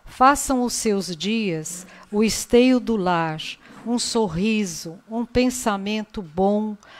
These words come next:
uma atitude fraterna representa a sementeira fértil na charrua da vida. Nosso jardim só será florido se podarmos os espinhos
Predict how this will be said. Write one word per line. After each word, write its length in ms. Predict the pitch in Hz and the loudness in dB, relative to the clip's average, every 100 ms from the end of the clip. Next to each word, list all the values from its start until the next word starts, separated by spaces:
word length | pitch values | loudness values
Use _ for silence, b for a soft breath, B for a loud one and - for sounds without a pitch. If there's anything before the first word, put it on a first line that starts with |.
| B B | B B
uma 260 | 208 220 226 | -4 2 2
atitude 680 | - 226 - - 254 214 226 | 2 -4 -2 0 0 0 -2
fraterna 920 | - 226 214 - 202 202 175 170 170 | 2 2 2 0 4 4 2 -2 0
representa 760 | 190 185 185 170 - 196 190 | 0 0 0 0 0 -2 -4
a 60 | 175 | -8
sementeira 840 | - 214 202 185 - 208 196 180 | -8 -8 -6 -8 -6 -4 -2 -2
fértil 840 | - - 220 220 196 - - 175 165 | -6 -4 2 4 2 -2 -10 -10 -8
na 160 | 175 | -6
charrua 540 | 170 185 170 160 170 170 | -6 -4 -4 -4 -4 -2
da 160 | 165 | -4
vida. 560 | 160 151 165 156 156 156 B B B B B B 185 | -6 -8 -10 -10 -12 -16 B B B B B B -2
Nosso 400 | 185 175 - 165 | 0 0 -2 -2
jardim 800 | 180 165 160 147 160 190 254 - B B B | 2 2 2 -2 -2 0 -2 -4 B B B
só 280 | - - 269 | -6 6 6
será 460 | 277 - 254 220 214 | 6 6 4 6 2
florido 720 | - 202 185 190 233 190 160 | 0 0 2 2 0 -2 -4
se 280 | 165 - 226 | -6 -4 -6
podarmos 760 | - 202 180 185 214 233 214 | -2 -4 0 2 4 2 -2
os 160 | 220 202 | -4 -4
espinhos 960 | 214 - - 233 226 185 165 151 - | -4 -4 -6 -4 -2 -4 -6 -6 -8